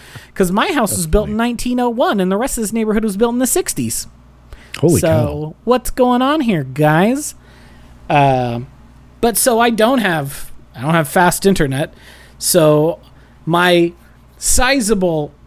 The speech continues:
Speaker 2: M P three collection just kinda chills on my OneDrive, and I don't think about it very often. So
Speaker 1: Yeah.
Speaker 2: I think that's why, and, and it's got pluses and minuses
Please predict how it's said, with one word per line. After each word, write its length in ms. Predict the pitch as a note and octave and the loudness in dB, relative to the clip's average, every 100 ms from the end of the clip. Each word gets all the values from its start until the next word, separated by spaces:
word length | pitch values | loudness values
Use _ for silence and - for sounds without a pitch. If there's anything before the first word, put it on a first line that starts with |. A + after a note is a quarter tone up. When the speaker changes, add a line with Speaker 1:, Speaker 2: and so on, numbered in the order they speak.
| - | -2
Speaker 2:
M 180 | F#3+ F#3 | 0 0
P 160 | F#3 | -2
three 220 | D#3+ F#3+ | 2 2
collection 720 | E3 D#3+ C#3 - D3+ C3 C3+ B2+ | 2 -2 -4 -6 -6 -4 -6 -6
just 240 | E3 D#3+ | -6 -4
kinda 240 | - G#3 G3 | -2 -2 -2
chills 540 | - - C4 B3+ G#3+ | -4 0 0 0 -2
on 120 | B3 | -2
my 140 | A#3 A#3 | -2 -2
OneDrive, 760 | A3 F#3 C#3+ C#3 B2 A#2 A#2 | 0 0 0 0 0 -6 -8
and 160 | C3 B2 | -6 -6
I 60 | |
don't 320 | B2 F#3 F#3 | -2 0 0
think 220 | D3+ C#3+ G#2+ | -4 -6 -6
about 220 | G2+ G2 | -8 -10
it 60 | |
very 220 | A2+ A2 A2 | -6 -4 -4
often. 500 | G2+ - G2+ F#3 - - - - - - - | -4 -8 -8 -8 -8 -12 -20 -20 -20 -20 -6
So 320 | - E3+ D3+ | 0 2 2
Speaker 1:
Yeah. 220 | D3+ D3+ | 0 -2
Speaker 2:
I 80 | D#3 | -2
think 240 | D#3 B3 G#3+ | 2 2 2
that's 260 | G3 G#3 | 0 0
why, 600 | E3 D3+ D3+ F#3 G#3+ A#3 - - - - - | -2 -2 2 4 4 2 -4 -20 -20 -12 -4
and, 160 | A#3+ - - - - - | -4 -4 -20 -20 -10 -4
and 160 | B3+ - | -4 -4
it's 180 | B3+ | -4
got 200 | - G4 | -2 -2
pluses 400 | - E4+ - D#4 | 0 0 2 0
and 100 | C#4 | 0
minuses 720 | C4 B3 C4+ B3 C#4 C#4 - | 0 0 0 -2 -2 -4 -6